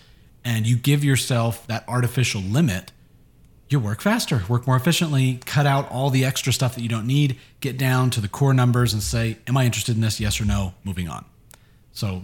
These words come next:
giving yourself those, those limits can definitely increase your efficiency in, uh, in the tasks that you're taking on. So love it. Let's,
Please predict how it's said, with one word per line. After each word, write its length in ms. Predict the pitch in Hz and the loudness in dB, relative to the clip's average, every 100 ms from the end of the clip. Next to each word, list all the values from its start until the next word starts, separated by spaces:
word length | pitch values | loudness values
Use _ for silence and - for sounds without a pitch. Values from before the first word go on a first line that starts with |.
| 113 | -2
giving 220 | 139 151 | 2 2
yourself 340 | 127 135 120 | 2 0 0
those, 240 | 123 107 - | 0 -2 -2
those 240 | 123 110 | -2 0
limits 500 | 110 120 147 - - - - - _ | 2 0 0 -6 -12 -14 -20 -20 _
can 200 | - 113 | -2 -2
definitely 760 | 98 127 120 123 113 113 110 107 107 | 0 0 0 0 -4 -4 -4 -4 -4
increase 500 | 113 104 107 98 - | -8 -6 -6 -6 -6
your 60 | |
efficiency 560 | 101 170 - 120 98 98 - - - - - - - - - - - | -2 -2 -2 -4 -8 -8 -14 -20 -20 -20 -20 -20 -20 -20 -20 -20 -12
in, 300 | 98 92 92 | -8 -4 -4
uh, 160 | 92 92 | -4 -6
in 80 | 120 | -6
the 80 | 101 | -4
tasks 420 | 110 95 - - | -4 -4 -6 -10
that 120 | 110 | -12
you're 80 | 101 | -10
taking 240 | 101 92 | -10 -8
on. 180 | 107 98 - - - - - | -10 -10 -16 -20 -20 -20 -20
So 120 | - - _ | -20 -20 _
love 140 | 113 113 | -8 -8
it. 80 | - _ - - _ _ _ _ _ _ - - - - - - | -10 _ -20 -20 _ _ _ _ _ _ -20 -20 -20 -20 -14 -6
Let's, 720 | 113 120 - - - - - | 0 0 0 -4 -6 -6 -8